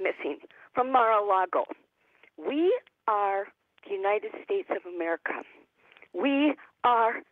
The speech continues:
better than this. We do not kowtow to liars and cheats and people that run others down and people who put women's lives at risk, taking away their rights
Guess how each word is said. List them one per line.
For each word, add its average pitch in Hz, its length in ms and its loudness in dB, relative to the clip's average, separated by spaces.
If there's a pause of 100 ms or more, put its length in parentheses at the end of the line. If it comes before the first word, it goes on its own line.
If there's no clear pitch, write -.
(140)
better 247 340 0
than 175 160 -4
this. - 340 -4 (420)
We 311 200 4
do 330 140 0
not 247 320 0 (500)
kowtow 233 640 0 (280)
to 202 300 -4
liars 247 540 2
and 370 260 -6
cheats - 540 -8 (500)
and 196 160 0 (100)
people 247 300 0
that 185 220 0
run 196 180 0 (100)
others 254 320 2 (240)
down 277 320 0 (400)
and 247 200 -2
people 302 500 0
who - 80 2 (140)
put - 140 2 (180)
women's 320 360 0 (160)
lives 302 280 0 (280)
at 294 240 0 (140)
risk, 285 240 0 (120)
taking 302 280 -2
away 262 280 2
their 254 160 0
rights 262 280 -2